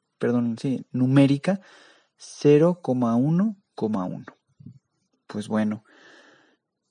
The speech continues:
que Dios los bendiga a cada uno de ustedes. Espero de corazón que les haya,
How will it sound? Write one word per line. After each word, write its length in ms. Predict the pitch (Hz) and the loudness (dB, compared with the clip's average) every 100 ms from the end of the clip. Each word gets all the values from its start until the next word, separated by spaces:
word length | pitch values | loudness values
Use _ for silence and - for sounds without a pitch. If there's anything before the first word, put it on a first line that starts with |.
| _ _ _ _ | _ _ _ _
que 120 | - 120 | -8 -2
Dios 180 | 131 | 0
los 140 | 135 127 | 0 -2
bendiga 400 | 123 131 147 147 | 0 0 2 0
a 80 | 139 | 2
cada 240 | 139 139 | 2 4
uno 220 | 135 135 | 4 2
de 60 | 123 | 0
ustedes. 800 | 113 - 170 185 214 208 - - _ _ _ _ _ _ _ _ _ _ - | -4 0 4 6 4 0 -14 -20 _ _ _ _ _ _ _ _ _ _ -14
Espero 400 | 127 - 139 131 | -14 -4 0 0
de 100 | 120 | 0
corazón 760 | 107 107 - 139 151 151 - _ _ _ - _ _ _ | -2 -4 -2 -2 -2 -6 -18 _ _ _ -20 _ _ _
que 540 | - 113 110 107 104 _ _ _ _ _ _ _ _ _ | -6 -4 -2 -4 -6 _ _ _ _ _ _ _ _ _
les 300 | - 117 117 | -6 -4 -4
haya, 520 | 117 120 120 120 110 | -4 -2 -2 -2 -6